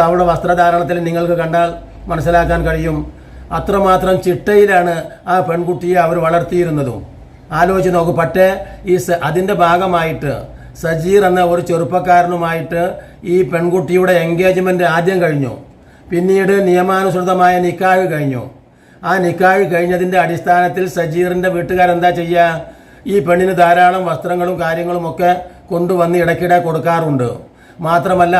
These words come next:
ആ സജീറിൻ്റെ വലിയ വില പിടിപ്പുള്ള മൊബൈലാണ് ആ പെണ്ണിൻ്റെ കയ്യിലുള്ളത്. ഇതുവരെയും ഈ ഫിദയ്ക്ക് ഇത്ര ഒരു വലിയ മൊബൈൽ കിട്ടിയിട്ടില്ല. ആ സജീർ എന്നവൻ കൊടുത്ത മൊബൈലിൽ നിന്നാണ് അവൻ നിഖിൽ എന്നു പേരായിട്ടുള്ള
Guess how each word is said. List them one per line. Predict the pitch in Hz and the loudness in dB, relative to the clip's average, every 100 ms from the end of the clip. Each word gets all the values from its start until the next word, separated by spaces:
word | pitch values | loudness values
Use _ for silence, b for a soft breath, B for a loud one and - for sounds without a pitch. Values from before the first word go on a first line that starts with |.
| 170 | 2
ആ | 175 | 0
സജീറിൻ്റെ | 170 156 175 185 185 180 185 190 B B - | -2 -4 -2 0 0 2 0 0 B B -6
വലിയ | 160 180 208 185 | -2 0 2 4
വില | 180 185 | 4 2
പിടിപ്പുള്ള | 180 175 180 180 | 0 -2 0 0
മൊബൈലാണ് | 160 170 180 180 170 170 | 0 0 2 2 2 2
ആ | 165 165 | 0 -2
പെണ്ണിൻ്റെ | 160 165 165 | -4 -4 -4
കയ്യിലുള്ളത്. | 151 151 156 139 127 107 - - B B B - - | -4 -4 -4 -4 -4 -6 -10 -20 B B B -10 -2
ഇതുവരെയും | 175 202 190 190 185 190 | 4 4 4 4 2 2
ഈ | 185 131 | 0 0
ഫിദയ്ക്ക് | 170 170 185 | -2 -2 -2
ഇത്ര | 175 196 196 | -2 -2 -2
ഒരു | 185 170 | 0 0
വലിയ | 175 185 | 0 0
മൊബൈൽ | 170 175 175 165 | 2 2 0 -2
കിട്ടിയിട്ടില്ല. | 135 156 143 135 120 104 - B B B 170 | -4 -6 -4 -2 -2 -4 -12 B B B 0
ആ | 180 185 | 0 2
സജീർ | 170 156 185 202 | 0 2 2 2
എന്നവൻ | 185 185 185 170 | 2 0 0 0
കൊടുത്ത | 156 185 170 | 0 0 0
മൊബൈലിൽ | 156 175 185 185 185 | 2 2 2 2 2
നിന്നാണ് | 175 170 165 175 - B B B B 160 | 2 2 0 -2 -4 B B B B -4
അവൻ | 170 175 165 B B 160 | -2 -2 -4 B B -2
നിഖിൽ | 170 190 202 | 2 4 2
എന്നു | 185 185 | 2 2
പേരായിട്ടുള്ള | 170 170 175 175 151 170 | 2 4 2 2 -2 -4